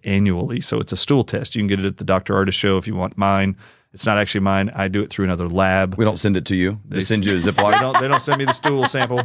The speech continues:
Speaker 1: That goes to the lab in Arizona. But, uh, if you go to the D R Ardis show dot com, click on parasite test and do that. Eighty percent of all parasite, uh, sorry, eighty percent of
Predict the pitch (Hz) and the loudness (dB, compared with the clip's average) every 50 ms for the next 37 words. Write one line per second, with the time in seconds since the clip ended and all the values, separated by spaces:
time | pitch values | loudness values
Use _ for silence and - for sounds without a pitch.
0 | - 117 113 110 110 120 120 120 113 - - 127 127 123 107 113 107 113 117 117 | -2 -4 -4 -2 0 0 0 0 0 0 0 0 0 0 0 0 2 2 4 4
1 | 120 120 117 107 110 120 127 120 104 110 110 110 107 - - - - _ _ _ | 4 2 2 0 0 2 0 2 2 2 0 0 -2 -6 -10 -20 -20 _ _ _
2 | _ - 104 98 - 107 98 110 113 113 110 107 101 101 104 104 - 107 104 101 | _ -6 -4 0 0 0 0 0 2 2 2 2 4 2 2 2 2 0 0 0
3 | - - 107 104 101 98 - 101 98 95 95 - - - - 101 95 - - 110 | 0 0 0 0 0 -2 0 -2 -2 -2 -2 -4 -8 -8 -6 -6 -6 -6 -4 -2
4 | 104 101 92 - 107 107 95 - - 101 98 - - 98 92 98 98 101 101 104 | -2 -2 0 -2 -4 -4 -4 -2 0 0 0 0 -4 -4 -2 0 0 0 0 -2
5 | - - - - _ _ - 107 117 120 98 - - 113 104 90 98 98 107 107 | -4 -12 -20 -20 _ _ -2 0 0 0 0 0 0 0 2 2 2 2 2 2
6 | - - 110 104 101 - - 104 92 - - _ _ _ - - 95 - 98 95 | 0 0 -2 0 0 -2 -2 -2 -2 -4 -6 _ _ _ -12 -10 -6 -4 -2 -2
7 | 101 98 - _ _ - - 117 123 120 117 131 117 98 90 - | -2 -4 -8 _ _ -4 -2 -2 -2 0 -2 0 -2 -2 -2 -6